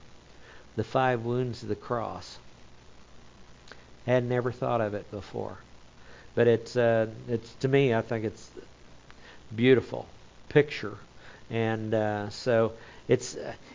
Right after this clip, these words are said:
it's a little more than just simply an arbitrary decision that people have made. They started s-, coming at it from different directions, seeing the same thing. That's one of the things that fascinates me.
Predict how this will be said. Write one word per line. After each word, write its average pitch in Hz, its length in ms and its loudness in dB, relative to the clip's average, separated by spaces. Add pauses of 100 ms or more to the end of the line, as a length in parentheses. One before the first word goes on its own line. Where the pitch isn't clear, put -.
(100)
it's 139 300 4
a 131 40 -2
little 165 260 8
more 143 320 8
than 117 260 2
just - 240 0
simply 131 360 0
an 110 120 0
arbitrary 113 680 0
decision 101 640 -4 (680)
that 117 340 4
people 120 340 2
have 104 160 0
made. 101 540 0
They 104 120 2
started 113 440 2
s-, - 160 -6
coming 123 300 2
at 120 180 4
it 123 80 -4
from 98 320 -4
different 151 400 6
directions, 120 580 -2
seeing 101 260 -6
the 92 60 -10
same 107 460 -8
thing. 95 260 -10 (480)
That's 117 260 0
one 113 140 2
of 98 140 -4
the 92 80 -8
things 104 340 -6
that 107 160 -12
fascinates 101 760 -6
me. 95 160 -10